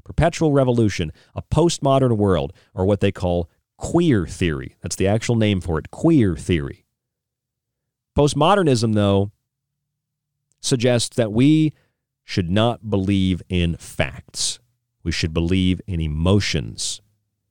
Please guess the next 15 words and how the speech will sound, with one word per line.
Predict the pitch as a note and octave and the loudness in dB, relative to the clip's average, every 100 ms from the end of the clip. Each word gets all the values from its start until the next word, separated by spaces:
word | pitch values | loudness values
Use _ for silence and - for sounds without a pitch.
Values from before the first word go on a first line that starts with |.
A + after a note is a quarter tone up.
| _ | _
Emotions | F2 D#2 F#2 G#2+ - F#2+ F2 F2 | -6 0 2 2 0 -2 0 -2
are | |
more | E2+ D#2+ | 0 0
important | D#2 D2 - E2+ D2 C#2 - - _ _ _ | -2 -4 -4 -4 -6 -10 -14 -20 _ _ _
than | D#2+ | -10
facts. | D2 - C#2+ - - - - - _ _ _ _ _ _ _ _ _ _ _ _ _ | -6 -6 -6 -8 -14 -12 -12 -14 _ _ _ _ _ _ _ _ _ _ _ _ _
And | E2 | 0
I | G#2+ | 2
say, | C#3+ - F#2 D#2 G2 A#2+ _ _ _ | 2 0 0 0 -4 -6 _ _ _
to | - | -10
counter | - A#2+ D3 F#2+ | -2 0 2 0
that, | D#2+ D2+ - _ _ _ _ _ _ | 0 -4 -6 _ _ _ _ _ _
"Well, | C#3+ | 0
your | D3 F3+ | 2 2
emotions, | A3 G#2+ C#3 G#3+ - F#2 F#2 A#2+ | 2 2 2 2 0 -2 -2 -6